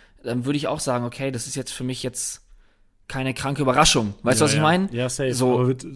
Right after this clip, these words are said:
Speaker 2: also wird safe mit einem Treffer nicht über zweihundertfünfzig Punkten kommen.
Speaker 1: Ja.
Speaker 2: So, so einer. Ja.
Speaker 1: Ja.
Speaker 2: Guter Take.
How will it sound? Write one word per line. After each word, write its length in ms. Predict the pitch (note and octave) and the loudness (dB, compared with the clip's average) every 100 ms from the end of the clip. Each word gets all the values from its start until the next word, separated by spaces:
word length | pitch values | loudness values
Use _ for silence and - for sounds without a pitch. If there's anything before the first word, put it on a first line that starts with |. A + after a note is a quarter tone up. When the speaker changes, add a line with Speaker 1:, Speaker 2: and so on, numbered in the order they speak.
| C3+ | -10
Speaker 2:
also 180 | C3+ A#2+ | -6 -4
wird 180 | B2 - | -6 -6
safe 300 | - D3 D#3+ | -6 -4 -6
mit 100 | C3+ | -8
einem 100 | B2 | -10
Treffer 300 | - D3+ D3 | -6 -6 -6
nicht 140 | C3 B2 | -6 -6
über 160 | A2+ | -8
zweihundertfünfzig 500 | - A#2+ - B2+ - | -8 -10 -12 -16 -14
Punkten 180 | C3 G#2 | -14 -12
kommen. 220 | G2 F2 - _ _ - | -14 -18 -20 _ _ -10
Speaker 1:
Ja. 160 | A2+ G#2+ | -8 -6
Speaker 2:
So, 220 | G#2+ - | -8 -10
so 160 | G#2+ E2+ | -14 -14
einer. 220 | F#2 F2 - - | -16 -18 -20 -20
Ja. 120 | G2 - _ | -20 -20 _
Speaker 1:
Ja. 140 | A#2+ - _ _ _ | -12 -12 _ _ _
Speaker 2:
Guter 160 | - G2 | -20 -20
Take. 260 | - F2 | -20 -20